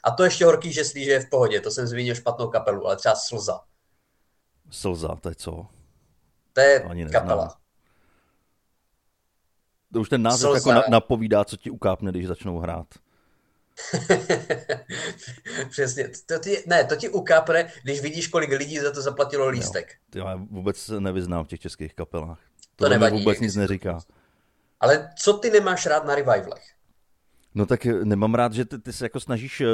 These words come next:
Speaker 2: někoho napodobovat, jo? Že nevytváříš nic vlastního. Vlastně to nejlepší, co ty můžeš udělat, je, že seš, eh, nejpodobnější někomu.
Speaker 1: Hm.
Speaker 2: Což jako v
Speaker 1: Ale,
Speaker 2: nějak-,
Speaker 1: ale
Speaker 2: v nějakým světě může být asi zajímavý,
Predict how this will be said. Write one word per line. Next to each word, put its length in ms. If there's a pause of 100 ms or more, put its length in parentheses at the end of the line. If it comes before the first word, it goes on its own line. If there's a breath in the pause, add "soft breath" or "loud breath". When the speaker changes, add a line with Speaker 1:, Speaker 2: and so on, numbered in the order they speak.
(520)
Speaker 2:
někoho 300
napodobovat, 720
jo? 120
Že 80
nevytváříš 580
nic 200
vlastního. 680 (1500)
Vlastně 240
to 140
nejlepší, 540
co 120
ty 120
můžeš 260
udělat, 340
je, 320
že 120
seš, 360
eh, 60 (360)
nejpodobnější 1160
někomu. 580 (960)
Speaker 1:
Hm. 160 (600)
Speaker 2:
Což 100
jako 260
v 160
Speaker 1:
Ale, 100
Speaker 2:
nějak-, 120
Speaker 1:
ale 140
Speaker 2:
v 80
nějakým 400
světě 520
může 280
být 180
asi 240
zajímavý, 640